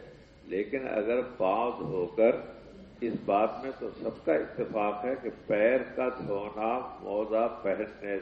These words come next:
سے پہلے ضروری ہے۔ اب آیا کمال طہارت ضروری ہے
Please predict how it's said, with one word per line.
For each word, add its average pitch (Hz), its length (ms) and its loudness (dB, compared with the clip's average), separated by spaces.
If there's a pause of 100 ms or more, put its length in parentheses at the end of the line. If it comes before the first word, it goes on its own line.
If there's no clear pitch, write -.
سے 131 160 -2
پہلے 117 240 4
ضروری 110 380 0
ہے۔ - 320 -12 (560)
اب 127 180 0 (100)
آیا 113 560 6 (260)
کمال 101 360 4 (200)
طہارت 127 400 6
ضروری 131 500 2
ہے 147 220 6